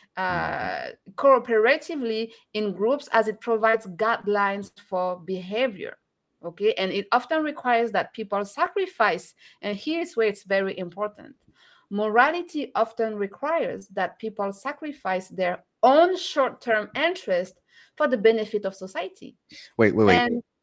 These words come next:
Speaker 1: Let, let, let's pause right there and say that one again,
Speaker 2: Mm-hmm.
Speaker 1: because morality, say that again. It does what now?
Speaker 2: <laughs>
Speaker 1: It often requires that people sacrifice their own short-term interests for the benefit of society.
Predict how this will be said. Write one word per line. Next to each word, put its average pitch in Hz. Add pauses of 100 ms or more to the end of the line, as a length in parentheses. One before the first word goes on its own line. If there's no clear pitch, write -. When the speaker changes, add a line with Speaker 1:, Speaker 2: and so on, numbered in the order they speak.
(140)
Speaker 1:
Let, 107
let, 110
let's 120
pause 113
right 117
there 107
and 101
say 110
that 104
one 113
again, 110
Speaker 2:
Mm-hmm. 95
Speaker 1:
because 104 (500)
morality, 107 (760)
say -
that 117
again. 147 (260)
It 90
does 90
what 135
now? 190 (640)
Speaker 2:
<laughs> 165 (500)
Speaker 1:
It -
often 170
requires 147
that 117
people 127
sacrifice 110
their 90
own 107
short-term 131
interests 123
for 90
the 85
benefit 107
of 101
society. 78